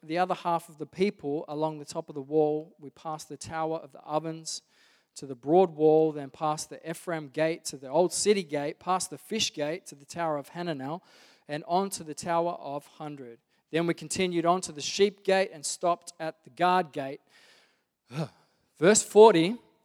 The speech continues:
says, "The two choirs that were giving thanks then proceeded to the temple of God where they took their places. So did I, together with the groups of leaders who were with me. We went together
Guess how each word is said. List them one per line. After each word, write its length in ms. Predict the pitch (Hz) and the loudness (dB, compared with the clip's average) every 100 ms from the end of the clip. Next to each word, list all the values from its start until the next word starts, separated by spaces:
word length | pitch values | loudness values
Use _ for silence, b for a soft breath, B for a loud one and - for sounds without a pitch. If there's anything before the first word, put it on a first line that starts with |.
| _ _ b b b | _ _ b b b
says, 280 | - 175 156 | 0 0 2
"The 120 | 170 | 2
two 300 | - 240 269 | 4 2 2
choirs 520 | - 220 214 208 190 | 6 8 10 8 4
that 140 | 190 | 0
were 80 | 170 | 0
giving 380 | 143 196 208 196 | 2 2 2 -6
thanks 640 | - - 202 165 165 - | -6 0 2 2 -4 -8
then 220 | 165 180 185 | -2 -2 -2
proceeded 680 | 165 - - 208 208 220 | -6 -2 2 2 4 2
to 120 | - 165 | 2 -4
the 120 | 151 | -4
temple 580 | - 185 196 - 202 - | -2 -2 -2 -6 -8 -6
of 220 | 170 139 | -8 -4
God 380 | 151 139 139 147 | -4 -4 -6 -4
where 160 | 151 | -2
they 160 | 151 151 | 0 -4
took 280 | - 175 - | -6 -10 -6
their 120 | 151 | -6
places. 680 | - 147 143 - 120 - - b b b | -4 -8 -6 -10 -12 -14 -16 b b b
So 320 | - 196 220 | 2 8 8
did 160 | 214 190 | 8 8
I, 320 | 170 160 147 | 6 4 0
together 400 | - 156 170 165 | -6 2 2 2
with 140 | 156 | 0
the 80 | 143 | -4
groups 520 | 131 165 208 - - b b b b | 0 4 4 0 -10 b b b b
of 200 | 151 147 | 0 0
leaders 460 | 143 170 180 180 175 | 4 4 4 2 0
who 140 | 170 | -4
were 140 | 160 156 | -4 -2
with 280 | 139 135 135 | -2 -4 -8
me. 240 | 131 135 | -18 -12
We 100 | 160 | -6
went 240 | 147 170 175 | -2 -2 -4
together 560 | 151 139 160 165 185 | -6 0 0 2 0